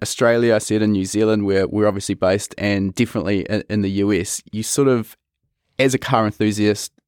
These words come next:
tend to go down one of two routes. And in Australia, it's either the, the V eight, uh, what was Ford and Holden route, or your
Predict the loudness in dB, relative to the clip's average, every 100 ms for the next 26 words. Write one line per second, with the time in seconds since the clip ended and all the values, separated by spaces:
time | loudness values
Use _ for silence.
0 | _ -2 0 0 2 2 4 2 2 0
1 | -2 -4 -2 0 0 0 -4 -10 -10 -6
2 | -4 -2 -2 -4 -4 0 2 4 2 2
3 | -2 -2 0 2 2 0 -2 -4 0 0
4 | 0 -4 -8 -20 _ -6 0 2 4 2
5 | 0 -6 -10 -12 _ -12 -10 -8 -6 -2
6 | -2 -4 -2 0 0 0 2 2 4 0
7 | -2 -8 -20 -6 0 4 4 0 0 2
8 | 6 6 6 4 2 0 0 2 2 2